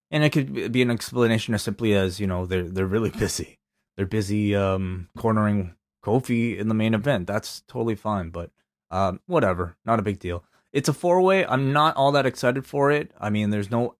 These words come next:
added stipulation to freshen this matchup from what we just saw in this edition of SmackDown, but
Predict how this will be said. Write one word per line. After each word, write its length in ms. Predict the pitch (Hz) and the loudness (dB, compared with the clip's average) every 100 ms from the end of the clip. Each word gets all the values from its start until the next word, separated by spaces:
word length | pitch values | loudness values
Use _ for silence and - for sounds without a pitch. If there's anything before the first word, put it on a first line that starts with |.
| - | -2
added 480 | 101 110 117 107 98 | 0 2 2 0 -4
stipulation 720 | - 104 101 104 104 110 101 | -10 -6 -4 -2 -4 -4 -8
to 100 | 87 | -10
freshen 540 | - 95 - 101 90 | -6 -4 -2 -2 -2
this 200 | 98 - | -2 -4
matchup 520 | 110 101 95 101 90 | -2 -2 0 -2 -4
from 240 | - 95 90 | -8 -6 -4
what 180 | 98 | -4
we 80 | 98 | -4
just 240 | 90 95 - | -8 -8 -2
saw 220 | 95 90 | 0 2
in 80 | 90 | 0
this 180 | 90 | -2
edition 300 | 90 92 - | -2 -2 -4
of 60 | 90 | -8
SmackDown, 640 | - 90 92 113 113 117 _ _ _ _ - | -4 -4 -2 -2 -2 -4 _ _ _ _ -4
but 300 | 98 92 | -2 -2